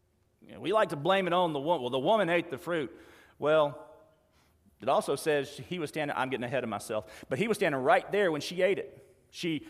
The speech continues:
turned and gave some to her husband. Didn't walk half a mile back to the house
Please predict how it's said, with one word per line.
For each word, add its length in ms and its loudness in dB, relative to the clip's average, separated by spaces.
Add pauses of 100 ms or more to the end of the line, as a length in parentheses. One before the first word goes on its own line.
(260)
turned 640 2
and 260 0
gave 280 2
some 260 -2
to 160 -2
her 120 -2
husband. 500 -2 (1300)
Didn't 440 2
walk 320 8
half 280 4
a 60 0
mile 280 4
back 320 2
to 80 -8
the 160 2
house 680 2